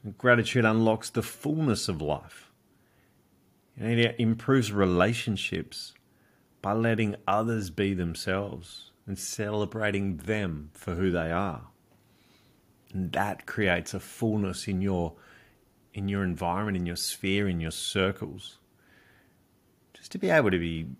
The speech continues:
grateful for aspects of people's personari-, personality and character really lifts and, and gives great spirit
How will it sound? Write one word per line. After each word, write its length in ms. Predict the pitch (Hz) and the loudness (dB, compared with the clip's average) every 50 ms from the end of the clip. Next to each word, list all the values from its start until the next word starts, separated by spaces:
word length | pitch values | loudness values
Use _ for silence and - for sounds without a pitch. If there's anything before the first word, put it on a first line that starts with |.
| _ _ - | _ _ -16
grateful 560 | - 95 90 90 87 101 107 - - 120 98 | -10 -6 -2 0 0 0 0 -2 -4 -6 -6
for 360 | 85 - - 90 85 87 90 - - _ _ _ _ _ _ _ _ _ _ _ _ _ _ - _ _ _ _ _ _ _ - | -6 -2 -2 -2 0 0 -4 -6 -10 _ _ _ _ _ _ _ _ _ _ _ _ _ _ -20 _ _ _ _ _ _ _ 2
aspects 800 | 104 110 110 - - - - 101 92 90 - - - - - _ - | 2 2 2 0 -4 -2 0 0 0 0 -2 -8 -10 -10 -10 _ -4
of 200 | 104 85 - - | -6 -6 -4 -2
people's 420 | - 101 87 - 104 92 85 - | -2 -2 -2 -2 -4 -6 -6 -6
personari-, 840 | - - - 107 98 92 - - 95 80 80 82 82 87 92 98 95 - _ _ _ _ - | -10 -10 -6 -4 -4 -4 -4 -4 -2 0 2 4 4 4 2 0 -2 -6 _ _ _ _ -12
personality 720 | - - 107 - - 98 85 85 87 90 104 101 101 92 | -6 -4 -4 -4 -2 0 2 2 2 2 2 0 0 0
and 140 | 78 78 76 | -2 -2 -4
character 520 | - 82 85 85 95 95 - - 151 156 156 _ _ - - - - - - - - _ _ _ _ _ _ _ _ _ _ _ _ _ _ _ _ _ _ _ _ _ _ _ _ - | -2 0 2 2 2 -2 -4 -6 -6 -6 -6 _ _ -20 -20 -20 -20 -20 -20 -20 -20 _ _ _ _ _ _ _ _ _ _ _ _ _ _ _ _ _ _ _ _ _ _ _ _ -14
really 920 | - 110 117 131 147 160 175 175 156 123 98 90 85 80 78 73 78 82 - _ _ _ _ _ _ _ _ _ _ - | -10 -6 -4 -2 2 2 4 6 6 6 6 4 2 0 -2 -4 -6 -10 -14 _ _ _ _ _ _ _ _ _ _ -6
lifts 800 | 107 104 113 120 117 101 - - - - - - - - - - _ _ _ _ _ _ - | -2 0 2 2 2 0 -2 -8 -12 -12 -10 -10 -12 -14 -16 -18 _ _ _ _ _ _ -6
and, 260 | - 90 87 76 - - - | -4 -4 -4 -4 -6 -6 -4
and 180 | 95 87 90 | -4 -4 -2
gives 180 | 104 104 82 82 | -2 -4 -4 -6
great 580 | - - 101 - - 113 117 113 123 101 - | -12 -14 -14 -10 -4 -2 -2 -2 -2 -4 -4
spirit 640 | - - - - - - - 110 113 110 92 85 - | -6 -4 -4 -4 -6 -2 0 2 4 4 2 0 -4